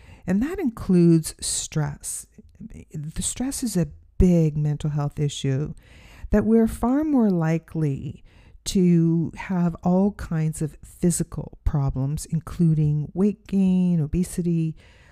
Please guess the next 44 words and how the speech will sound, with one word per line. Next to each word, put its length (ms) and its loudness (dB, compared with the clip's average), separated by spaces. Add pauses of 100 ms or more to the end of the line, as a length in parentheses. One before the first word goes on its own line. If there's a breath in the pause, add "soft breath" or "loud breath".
(320 soft breath)
all 180 6
kinds 580 -4
of 280 -8
digestive 640 -2
issues. 720 0 (540 soft breath)
And 100 4
it 140 -2
can 160 4
become 380 -2
a 60 4
vicious 440 0
cycle 760 -6 (240)
because 340 0
when 200 4
you're 100 4
depressed, 960 -6 (880)
trust 340 -6
me, 220 4
you 200 0
have 260 -12
zero 960 2
energy 760 2
to 100 -4
go 340 2
out 320 2
and 220 -2
work 300 0
out 260 0
and 160 2
now 180 2
take 300 -2
care 220 -4
of 100 -6
the 80 0
rest 300 -6
of 100 4
you 320 4
and 240 2
now 380 -8
go 140 -8
out 100 -6
and 160 -6
lift 240 -4
weights. 520 -6